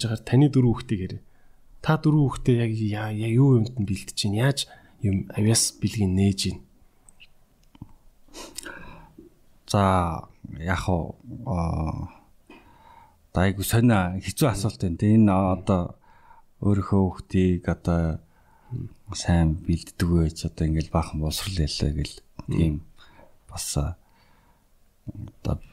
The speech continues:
Speaker 1: Таны хүүхдүүд дээр, э, юу,
Speaker 2: яг
Speaker 1: прешэр ирчих үү
Speaker 2: тий, яг би зүгээр
Speaker 1: яг зүгээр
Speaker 2: жишээгээр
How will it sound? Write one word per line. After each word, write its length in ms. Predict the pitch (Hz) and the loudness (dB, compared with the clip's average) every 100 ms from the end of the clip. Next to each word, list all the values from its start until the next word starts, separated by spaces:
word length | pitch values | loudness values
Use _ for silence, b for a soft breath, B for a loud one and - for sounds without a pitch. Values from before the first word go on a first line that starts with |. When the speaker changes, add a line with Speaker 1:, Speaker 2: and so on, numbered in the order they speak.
| - | -4
Speaker 1:
Таны 180 | 139 143 | 2 2
хүүхдүүд 280 | 156 - 147 - | 2 0 -2 0
дээр, 160 | 123 113 - | 0 -2 -8
э, 100 | 98 | -4
юу, 320 | - 127 - 127 107 113 | 2 4 4 2 -6 -4
Speaker 2:
яг 160 | 117 113 | -2 4
Speaker 1:
прешэр 400 | 180 156 135 127 | 4 2 0 -4
ирчих 240 | - - | -6 -4
үү 120 | 127 135 | -2 0
Speaker 2:
тий, 120 | 143 | 2
яг 160 | 98 92 | 0 -2
би 240 | 95 139 | 0 2
зүгээр 320 | 131 120 110 | 4 2 2
Speaker 1:
яг 120 | 101 - | 0 0
зүгээр 200 | 127 123 - - - | 0 0 -4 -16 -6
Speaker 2:
жишээгээр 460 | 104 - 135 110 | -2 2 4 4